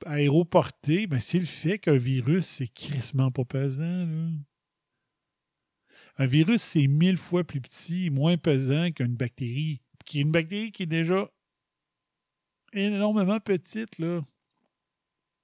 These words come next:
On parle qu'un virus, ça se compte dans les picogrammes.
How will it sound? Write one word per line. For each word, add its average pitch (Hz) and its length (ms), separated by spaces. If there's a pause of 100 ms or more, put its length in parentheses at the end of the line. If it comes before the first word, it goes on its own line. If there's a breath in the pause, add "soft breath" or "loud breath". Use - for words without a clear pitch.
(2500 soft breath)
On 123 120
parle 202 300
qu'un 135 240
virus, 139 460
ça 123 260
se - 100
compte 170 380
dans 127 200
les 143 400 (840)
picogrammes. 131 1300